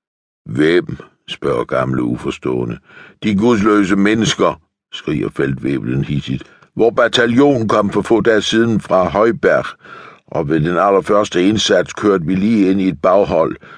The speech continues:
Jeg sakkede bagud med min deling og slap væk." "Du steppede med andre ord af," griner Porta sarkastisk.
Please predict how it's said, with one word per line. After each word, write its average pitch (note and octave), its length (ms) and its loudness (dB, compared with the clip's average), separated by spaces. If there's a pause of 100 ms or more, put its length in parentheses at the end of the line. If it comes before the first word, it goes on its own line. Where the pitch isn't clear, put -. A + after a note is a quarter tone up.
(480)
Jeg G2 160 2
sakkede G#2 500 2
bagud G#2+ 440 4
med G2 160 2
min F#2 240 0
deling G2+ 460 2
og D#2+ 100 0
slap E2 260 0 (100)
væk." G2 340 -2 (1080)
"Du C#2 120 -4
steppede F#2 600 0
med D2+ 160 0
andre F2 360 0
ord E2 460 4
af," F#2+ 300 2 (180)
griner B1+ 380 -4
Porta D2 440 -4
sarkastisk. C#2+ 840 -6